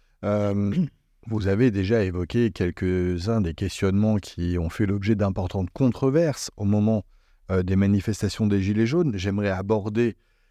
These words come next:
évidemment un autre point très controversé et bien évidemment euh, l'on va évoquer maintenant l'usage du L B D. Euh, <clears throat> que dit précisément, euh, la jurisprudence sur cet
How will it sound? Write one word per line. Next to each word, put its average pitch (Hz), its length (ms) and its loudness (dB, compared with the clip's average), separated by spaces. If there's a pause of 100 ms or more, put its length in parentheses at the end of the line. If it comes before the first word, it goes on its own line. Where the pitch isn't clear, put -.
(160)
évidemment 127 760 2
un 113 280 0
autre 147 320 0
point 113 380 -4
très - 300 -2
controversé 107 960 -2
et 120 140 2
bien 117 180 -2
évidemment 117 560 -2 (460)
euh, 98 460 0
l'on 110 220 0
va 131 120 0
évoquer 101 340 0
maintenant 135 480 0
l'usage 110 520 2
du 95 180 -4
L 92 180 -2
B 92 180 0
D. 123 280 2 (500)
Euh, 98 300 0 (140)
<clears throat> 165 240 -6 (260)
que 202 100 2
dit 196 180 -2
précisément, 117 840 0
euh, 98 220 0
la 104 160 0
jurisprudence 117 720 -2
sur - 220 -8
cet - 260 -4